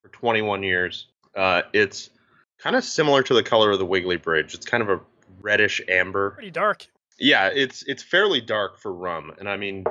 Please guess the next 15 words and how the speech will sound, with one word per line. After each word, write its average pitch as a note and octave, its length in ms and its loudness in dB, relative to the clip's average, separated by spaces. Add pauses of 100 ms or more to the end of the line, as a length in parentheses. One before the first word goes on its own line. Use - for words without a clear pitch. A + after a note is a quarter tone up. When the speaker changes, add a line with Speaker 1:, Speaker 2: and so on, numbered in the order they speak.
Speaker 1:
you G#2 80 -18
can, G2 260 -10 (320)
you A#2 60 -20
can, A#2+ 180 -4
it A#2+ 140 2
really B2 440 4
shows A2 360 0
up G2+ 140 0
in F#2 60 -8
the E2+ 60 -8
bottle. E2+ 420 2
It's - 300 -12 (120)
Speaker 2:
Oh, E3 100 -12
yeah. D3 260 -8
Speaker 1:
it's - 300 -12